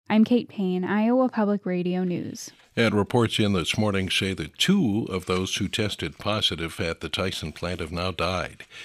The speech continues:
Speaker 2: Illinois will likely take in three billion dollars less this fiscal year than projected two months ago. Mary Hansen has more on what this shortfall means for the state's current spending plan.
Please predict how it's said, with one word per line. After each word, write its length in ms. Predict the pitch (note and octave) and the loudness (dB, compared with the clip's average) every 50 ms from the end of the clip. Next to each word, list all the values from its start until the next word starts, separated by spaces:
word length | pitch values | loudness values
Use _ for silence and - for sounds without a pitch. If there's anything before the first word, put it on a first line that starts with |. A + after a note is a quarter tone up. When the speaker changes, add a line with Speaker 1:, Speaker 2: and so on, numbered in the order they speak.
| - - - - - - | -16 -16 -18 -16 -10 -6
Speaker 2:
Illinois 420 | - E3 D#3+ D3 C3 C#3 D3+ E3+ E3 | -2 0 2 4 4 4 4 4 4
will 140 | B2+ B2 | 2 2
likely 360 | A2 A2+ A2+ A2+ - - A#2 A2 | 2 2 2 2 2 2 2 2
take 380 | - - C3 B2+ B2+ - - | 2 0 0 0 0 0 0
in 240 | A#2+ A#2 A2 G#2 F2+ | 2 2 2 2 0
three 360 | - - - B2+ D#3+ F#3 G3 | -2 -4 -2 0 2 2 2
billion 600 | E3+ A#2+ E2+ - A2+ C#3 E3 F3 F3 E3 D#3 D3 | 0 -2 0 2 2 4 4 2 2 0 0 0
dollars 480 | B2 G#2+ G#2 A#2 B2 B2+ B2 A2 - - | 0 0 0 0 0 0 -2 -2 -2 -2
less 420 | G2+ G#2 G2+ F2 - - - - | 0 0 0 0 -2 -4 -8 -8
this 280 | - - D#2+ D#2 - - | -8 -8 -8 -6 -4 -4
fiscal 440 | - - G#2 F#2+ - - F#2 F2 E2 | -2 -2 -2 -2 -2 -4 -4 -4 -2
year 220 | E2 F2 G2 A2+ | -2 -2 -2 -4
than 200 | G2+ G2 F2+ E2+ | -4 -4 -6 -6
projected 640 | - - - D2+ - A2 A2 G#2+ - - C3 C3 - _ _ - | -8 -10 -10 -6 -4 -2 -2 -2 -2 -2 -2 -2 -4 _ _ -2
two 160 | - B2 A2+ | 0 0 2
months 280 | A2 A2 A2+ G#2 - | 2 0 -2 -2 -4
ago. 320 | - - - D#2+ C2+ - - - | -6 -4 -4 -6 -6 -6 -10 -10
Mary 240 | - D2+ D#2+ E2 E2+ | -8 -6 -6 -6 -6
Hansen 380 | F2+ F#2 F#2 F#2+ - - - - | -4 -4 -4 -4 -4 -6 -8 -8
has 260 | - A#1+ - - - | -10 -10 -10 -8 -8
more 240 | F#2 F#2 F2+ F2+ F2 | -6 -4 -4 -4 -4
on 80 | D#2+ | -4
what 180 | C#2 D2 F#2+ F#2+ | -6 -6 -8 -6
this 140 | - - - | -6 -6 -4
shortfall 560 | - - - A2+ A2+ - - - G#2 F#2 F2 | -4 -2 0 0 0 -2 0 0 0 0 0
means 260 | G2 A#2 C#3+ C3+ A2+ | 0 0 0 0 -2
for 140 | - - F#2+ | -4 -6 -6
the 100 | E2 E2 | -6 -4
state's 380 | - - A2 G2+ G2 - - - - - - - - | -4 -2 -2 -2 -2 -2 -6 -10 -10 -16 -16 -14 -8
current 320 | - - A2 G2 F2 - | -2 -2 -2 0 -2 -2
spending 420 | - - G#2 F#2+ F#2+ F#2 F2+ E2+ D#2+ | -2 -2 -2 -2 -2 -2 -4 -4 -4
plan. 420 | - - F#2+ F2 F2 F2 A2 A#2 | -2 -2 -2 -2 -2 -2 -4 -6